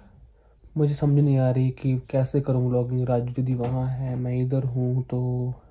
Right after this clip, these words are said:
हम्म, नहीं हो पा रहा, है ना, ऐसे। तो अगर single single vlogging करते हैं तो आप देखते नहीं हो, so इसलिए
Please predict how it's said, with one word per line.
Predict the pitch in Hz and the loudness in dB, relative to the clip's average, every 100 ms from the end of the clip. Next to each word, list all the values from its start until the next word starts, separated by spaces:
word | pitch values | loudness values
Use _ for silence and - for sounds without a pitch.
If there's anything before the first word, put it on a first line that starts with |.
| - - - - - - - - | -20 -20 -20 -20 -20 -20 -20 -20
हम्म, | 160 135 123 120 113 - - 135 | -10 -8 -6 -6 -8 -10 -8 -4
नहीं | 135 135 | 0 0
हो | 127 | -2
पा | - 120 | -2 -2
रहा, | 120 | -2
है | 127 127 | -2 -4
ना, | 143 | -4
ऐसे। | 139 - 131 - - - - - - - | -6 -6 -8 -10 -20 -20 -20 -20 -20 -12
तो | 131 131 | -6 -2
अगर | 131 | -2
single | - 135 135 139 | -2 -2 0 0
single | - 135 135 | 0 -2 0
vlogging | 131 123 123 123 123 | 2 2 0 -2 -2
करते | 120 117 - | -2 -2 -4
हैं | 120 | -2
तो | 117 117 113 | -2 -2 -4
आप | - | -4
देखते | 120 120 151 143 | -4 -4 -4 -2
नहीं | 135 131 | -2 -2
हो, | 127 | -6
so | - 127 120 - - _ - 131 | -6 -8 -8 -10 -16 _ -12 -10
इसलिए | 123 - 123 120 120 | -8 -8 -6 -4 -4